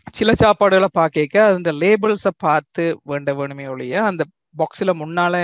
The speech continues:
என்ன இருக்குதுன்றதை பார்த்து வேண்டாதேங்கோ. So உதாரணமா இந்த, இந்த பாக்ஸ்ல இருக்குது blueberries போட்டிருக்கணும். So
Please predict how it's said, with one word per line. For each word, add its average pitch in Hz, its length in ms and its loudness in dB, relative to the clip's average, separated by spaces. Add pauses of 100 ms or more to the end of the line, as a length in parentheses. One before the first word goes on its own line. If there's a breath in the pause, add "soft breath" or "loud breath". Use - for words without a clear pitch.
(140)
என்ன 175 340 -6
இருக்குதுன்றதை 151 840 -4
பார்த்து 135 300 -8
வேண்டாதேங்கோ. 131 720 -12
So - 160 -18
உதாரணமா 156 500 -2
இந்த, 170 200 -6
இந்த 151 180 -6
பாக்ஸ்ல 147 320 -6
இருக்குது 139 400 -4 (360)
blueberries 156 560 -4
போட்டிருக்கணும். 143 580 -8 (160)
So - 160 -6